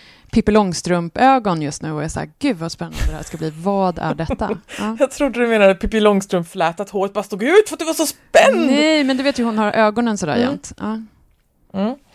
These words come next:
Speaker 2: Jo, men, eh, alltså, Kastanjemannen är då en, eh, en kriminalserie som kommer från, vilket land gör de bästa serierna?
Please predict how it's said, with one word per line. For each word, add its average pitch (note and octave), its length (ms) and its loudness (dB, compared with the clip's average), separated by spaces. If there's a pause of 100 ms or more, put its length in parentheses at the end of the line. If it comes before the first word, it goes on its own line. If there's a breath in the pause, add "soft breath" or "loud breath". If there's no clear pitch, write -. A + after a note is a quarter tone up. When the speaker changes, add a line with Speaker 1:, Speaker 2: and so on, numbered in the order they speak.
(340 loud breath)
Speaker 2:
Jo, D4 240 2
men, C#4+ 220 2
eh, B3+ 200 4
alltså, C4+ 180 0
Kastanjemannen B3 640 0
är G#3 260 2
då G3 280 0
en, F3+ 320 -2
eh, F3 300 -4
en F3 120 -2
kriminalserie G#3+ 1120 2
som G3 280 -4
kommer F3+ 340 0
från, E3+ 460 0 (120)
vilket G3 280 -10
land F3 280 -2
gör E3 140 -2
de E3 140 -4
bästa F3 260 -8
serierna? E3 580 -4